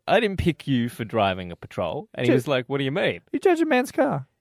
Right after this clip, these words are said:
Speaker 1: Yeah, I was, yeah, I was like, "I didn't, I didn't pick you for a big four-wheel drive." And he's like, "I love four-wheel driving."
Speaker 2: Yeah. Ah, but if people looked at you, look, you look like you drive a Vespa.
Speaker 1: <laughs> I mean, it's fair enough.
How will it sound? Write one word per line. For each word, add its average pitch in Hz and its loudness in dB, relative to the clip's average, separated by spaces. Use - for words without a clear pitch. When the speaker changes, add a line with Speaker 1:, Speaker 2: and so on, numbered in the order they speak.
Speaker 1:
Yeah, - 0
I 220 6
was, 226 4
yeah, 240 6
I 160 8
was 185 6
like, 202 2
"I 214 2
didn't, 185 -2
I 175 2
didn't 143 -2
pick 131 -10
you 113 -6
for 110 -8
a 107 -4
big 104 -4
four-wheel 101 0
drive." 87 -2
And 156 -4
he's 143 -2
like, 143 2
"I 139 0
love 202 0
four-wheel 95 -2
driving." 98 -2
Speaker 2:
Yeah. 107 -6
Ah, 156 2
but 160 -2
if 196 -4
people 220 2
looked 139 0
at 131 -8
you, 156 -4
look, 139 -6
you 214 -2
look 208 -6
like 135 -2
you 123 -6
drive 107 -2
a 92 -6
Vespa. 110 -6
Speaker 1:
<laughs> - -6
I 156 4
mean, 226 6
it's 156 -2
fair 214 6
enough. 196 4